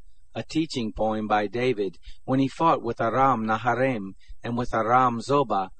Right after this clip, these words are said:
and Joab returned and killed twelve thousand of Edom in the Valley of Salt. God, you have rejected us. You have broken us down.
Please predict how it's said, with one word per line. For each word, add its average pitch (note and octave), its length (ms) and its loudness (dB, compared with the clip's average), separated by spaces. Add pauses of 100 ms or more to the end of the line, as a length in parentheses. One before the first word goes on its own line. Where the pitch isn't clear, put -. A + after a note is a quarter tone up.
(280)
and A#2 200 -2
Joab A#2+ 420 4
returned A2+ 600 -2
and B2 200 -6
killed B2+ 280 0
twelve D#3 320 0
thousand A#2 440 0
of A2 160 -6
Edom A2 340 -4
in G2+ 100 -6
the G2+ 100 -4
Valley G2+ 360 -2
of F2+ 100 -8
Salt. - 500 -6 (1400)
God, B2 440 4 (340)
you E3 120 0
have E3 180 -2
rejected D#3 580 -2
us. - 300 -8 (300)
You D3 140 0
have D3+ 140 -2
broken E3+ 340 0
us D3+ 160 -4
down. A2+ 460 -2